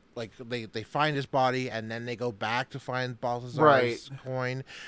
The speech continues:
Speaker 1: There's a little bit too much back and forth, and there's a little bit too much teasing Constantine and, uh, uh, Angela getting together in the beginning, like, when they have those near misses in terms of, like, meeting each other.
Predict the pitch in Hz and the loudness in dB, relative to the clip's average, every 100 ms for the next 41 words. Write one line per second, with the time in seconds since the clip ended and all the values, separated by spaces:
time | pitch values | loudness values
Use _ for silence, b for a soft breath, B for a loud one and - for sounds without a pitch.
0 | B 175 180 185 208 202 - - 175 165 | B 0 2 4 4 4 0 0 2 4
1 | 160 165 170 160 175 160 165 165 160 156 | 4 2 0 0 -2 -2 2 4 4 0
2 | 139 131 131 127 135 135 123 - 135 131 | -2 -2 -4 -2 -2 -4 -4 -4 -2 -4
3 | - - - 123 127 135 139 139 117 127 | -6 -12 -12 -8 -4 -2 -2 -4 -6 -6
4 | - - 131 127 117 - - 127 123 110 | -6 -6 -6 -4 -6 -10 -12 -8 -6 -6
5 | 127 117 110 104 123 117 120 113 110 113 | -2 0 0 -2 -6 -6 -6 -4 -4 -6
6 | 110 110 110 117 113 - B B B - | -6 -6 -4 -2 -4 -6 B B B -10
7 | 120 104 104 127 139 160 160 127 120 110 | -8 -6 -4 -2 0 2 0 -2 -4 -4
8 | 113 110 110 104 113 107 110 - 131 135 | -4 -4 -6 -6 -6 -4 -6 -4 -4 -4
9 | 123 113 104 104 104 98 95 95 104 101 | -6 -12 -12 -10 -10 -8 -8 -8 -10 -8
10 | 120 135 147 147 160 | -8 -4 -2 0 0